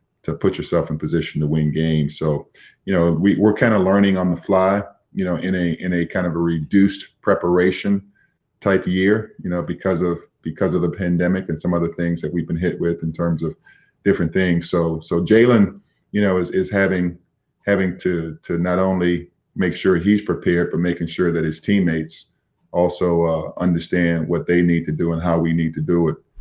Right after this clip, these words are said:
And so, uh, yeah, so that learning curve, I think, is, is something that, that he's adjusting to, that we're all adjusting to. But I thought,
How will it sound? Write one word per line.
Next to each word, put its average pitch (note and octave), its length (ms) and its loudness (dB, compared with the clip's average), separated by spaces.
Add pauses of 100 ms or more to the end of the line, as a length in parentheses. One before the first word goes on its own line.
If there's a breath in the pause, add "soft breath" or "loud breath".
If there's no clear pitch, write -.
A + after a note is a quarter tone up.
(260)
And E2 140 -2
so, E2 320 0
uh, D2+ 280 -2 (100)
yeah, F#2 200 4
so E2 180 -4
that G2 200 4
learning F#2 340 2
curve, F2 300 2
I D#2+ 120 -2
think, F2 240 -4
is, D#2 180 -4
is - 200 -8
something E2 360 -6
that, D#2 280 -6 (420)
that D#2 120 -4
he's G2 220 0
adjusting E2+ 540 -2
to, E2+ 240 0
that D2+ 120 -2
we're E2+ 260 2
all E2 140 2
adjusting E2 480 -4
to. E2 260 -2
But D#2 140 -2
I D#2+ 100 -2
thought, F2 420 0